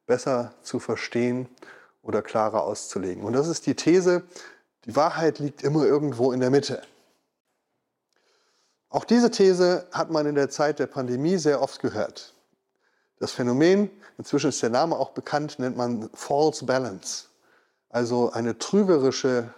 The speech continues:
Ausgeglichenheit. Was steckt dahinter? Wenn in so einer Diskussion sich zwei unterschiedliche Ansichten gegenüberstehen, dann neigen wir automatisch dazu,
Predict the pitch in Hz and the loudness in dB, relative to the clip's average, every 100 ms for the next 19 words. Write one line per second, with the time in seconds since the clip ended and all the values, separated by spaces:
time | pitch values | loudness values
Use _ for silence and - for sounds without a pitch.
0 | - - 123 - 107 113 95 104 82 - | -10 -4 -4 -4 -6 -6 -4 -8 -10 -16
1 | - _ _ _ _ _ _ _ _ _ | -20 _ _ _ _ _ _ _ _ _
2 | _ 139 143 180 175 156 160 214 247 277 | _ -4 0 0 0 0 2 2 2 0
3 | - _ _ _ _ _ _ _ _ _ | -8 _ _ _ _ _ _ _ _ _
4 | _ - 143 160 147 139 127 120 113 - | _ -4 2 2 2 4 4 0 -4 -8
5 | - 165 196 180 143 - - 123 139 127 | 0 4 4 4 -2 -4 -4 0 0 0
6 | 165 156 - 127 127 127 127 147 135 - | 0 0 0 -4 -4 -4 -4 -2 -2 -4
7 | - 117 117 113 131 190 190 - 139 160 | -8 -4 -2 0 2 2 0 0 0 0
8 | - - - - _ 123 127 131 180 233 | -4 -10 -14 -16 _ 0 2 2 2 2
9 | 196 160 147 143 143 160 240 220 - 139 | 4 4 2 2 2 2 2 -2 0 -2
10 | - 135 185 | 2 2 2